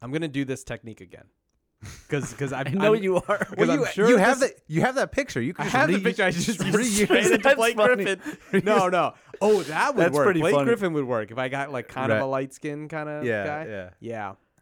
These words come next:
Speaker 1: I'm gonna
Speaker 2: Like,
Speaker 1: make
Speaker 2: get,
Speaker 1: this
Speaker 2: like,
Speaker 1: work.
Speaker 2: Aaron Key.
Speaker 3: Yeah.
Speaker 1: Oh, get Aaron Key.
Speaker 2: <laughs>
Speaker 1: Yeah. But I really need someone. What I, r-,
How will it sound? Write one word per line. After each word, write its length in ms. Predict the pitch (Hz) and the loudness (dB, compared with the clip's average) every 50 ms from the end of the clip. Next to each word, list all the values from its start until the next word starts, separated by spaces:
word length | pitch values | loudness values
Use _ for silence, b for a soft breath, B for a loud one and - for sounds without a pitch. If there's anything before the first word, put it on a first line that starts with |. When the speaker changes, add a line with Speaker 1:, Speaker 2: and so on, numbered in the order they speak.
| _ _ _ | _ _ _
Speaker 1:
I'm 120 | 139 170 226 | -8 -6 -4
gonna 140 | 247 240 | -4 -4
Speaker 2:
Like, 40 | 214 | -4
Speaker 1:
make 140 | 190 160 156 | -4 -2 0
Speaker 2:
get, 80 | 214 214 | 2 2
Speaker 1:
this 40 | 202 | 2
Speaker 2:
like, 80 | 185 | 2
Speaker 1:
work. 80 | 175 165 | 0 0
Speaker 2:
Aaron 200 | 170 185 180 175 - | 2 2 2 0 -2
Key. 340 | - - 180 180 131 123 - _ | -4 -6 -6 -4 -6 -8 -10 _
Speaker 3:
Yeah. 160 | 120 120 110 104 | -10 -6 -2 0
Speaker 1:
Oh, 180 | 175 190 202 | 2 2 2
get 200 | 190 165 190 180 | 2 0 0 0
Aaron 240 | 185 185 180 185 170 | 2 2 0 -2 -4
Key. 240 | 165 165 175 196 - | -6 -6 -6 -6 -4
Speaker 2:
<laughs> 20 | - | -6
Speaker 1:
Yeah. 280 | 160 143 135 - 277 269 220 - | -6 -4 -4 -4 -4 -4 -6 -8
But 260 | 233 190 - 202 226 | -10 -6 -2 0 0
I 20 | |
really 260 | 233 220 277 320 339 330 | 0 0 -2 -2 -4 -4
need 220 | 302 302 269 - | -4 -4 -6 -6
someone. 500 | - 226 214 208 208 208 196 185 175 165 _ _ _ _ _ - | -6 -4 -4 -4 -4 -6 -8 -8 -14 -18 _ _ _ _ _ -4
What 120 | 175 180 | -2 -2
I, 120 | 185 175 | 0 -2
r-, 200 | 156 143 165 170 | -4 -6 -10 -16